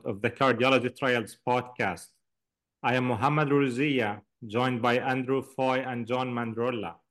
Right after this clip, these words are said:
and we are thrilled to start this podcast with you. In this series, we will dissect the seminal trials that shaped the field of cardiovascular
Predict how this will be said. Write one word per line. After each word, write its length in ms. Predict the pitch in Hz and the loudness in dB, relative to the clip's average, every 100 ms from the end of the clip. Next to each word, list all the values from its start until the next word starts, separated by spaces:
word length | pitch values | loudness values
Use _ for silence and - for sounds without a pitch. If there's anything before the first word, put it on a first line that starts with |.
| _ _ _ _ | _ _ _ _
and 160 | 127 110 | -4 2
we 160 | 120 151 | 2 4
are 220 | 135 120 | 4 2
thrilled 560 | - - 147 156 120 98 - _ | -4 -2 2 2 0 -6 -18 _
to 80 | - | -12
start 460 | - 127 127 110 | 0 4 4 2
this 180 | 113 - | -2 -4
podcast 760 | _ 135 143 - 127 107 - | _ 4 4 2 0 0 -2
with 160 | 117 101 | -4 -2
you. 260 | 101 87 82 _ _ _ _ _ | -4 -6 -10 _ _ _ _ _
In 200 | 135 123 | -4 0
this 300 | 120 131 - | 2 0 -2
series, 540 | - 175 156 120 107 - _ _ _ | 4 6 8 6 2 -6 _ _ _
we 220 | 120 123 | 2 4
will 180 | 135 131 | 6 4
dissect 640 | 113 127 123 - 151 147 127 | 4 2 2 2 0 0 -6
the 80 | |
seminal 500 | 127 - 147 147 139 123 | -4 -2 -2 0 -2 -4
trials 600 | - 147 143 117 104 104 | -2 0 2 2 -2 -4
that 220 | 117 113 | -4 -4
shaped 540 | - - 127 123 104 107 | -8 -2 0 0 -2 -4
the 100 | 117 | -4
field 360 | - 135 120 | 0 0 0
of 160 | 120 - | -4 -6
cardiovascular 1000 | 131 123 113 117 117 - 120 113 113 | -4 -2 0 -2 -4 -4 -4 -2 -2